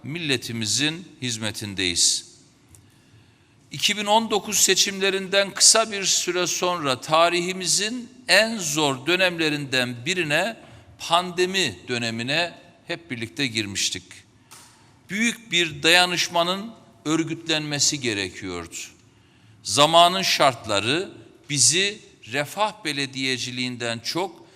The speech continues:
dayanışma belediyeciliği yapmaya mecbur bıraktı. Şimdi de tarihimizin en ağır ekonomik krizlerinden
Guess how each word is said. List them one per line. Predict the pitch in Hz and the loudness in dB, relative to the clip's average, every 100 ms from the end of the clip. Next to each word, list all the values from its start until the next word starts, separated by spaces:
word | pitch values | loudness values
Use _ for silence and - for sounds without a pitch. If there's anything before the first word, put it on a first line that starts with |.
| - _ - | -20 _ 0
dayanışma | 165 185 196 - 190 220 196 | 2 2 0 -4 0 -2 0
belediyeciliği | 175 175 160 175 170 160 185 202 185 | -2 -2 -2 -2 -2 -4 -8 -8 -4
yapmaya | 170 170 156 151 151 165 196 - - _ | -4 -4 -6 -4 -2 -2 -4 -12 -20 _
mecbur | 117 123 107 117 110 92 | -10 -10 -10 -12 -14 -10
bıraktı. | 87 82 - - 82 _ _ _ _ _ _ _ _ _ _ _ | -10 -10 -10 -16 -16 _ _ _ _ _ _ _ _ _ _ _
Şimdi | - - 233 208 127 | -6 -4 -4 -4 -4
de | 110 139 170 - - _ - | 0 0 0 -6 -20 _ -4
tarihimizin | 147 147 147 143 147 147 123 156 185 190 - - _ _ | 2 4 4 0 -2 -4 -2 0 -2 -6 -18 -20 _ _
en | 175 202 196 - | 2 2 -2 -6
ağır | 127 127 165 190 | -2 0 -2 -6
ekonomik | 151 139 175 170 170 190 - - - | -8 -8 -8 -8 -6 -8 -10 -16 -16
krizlerinden | - 147 139 131 139 139 135 131 127 | -10 -6 -4 -2 -2 -2 -6 -4 -6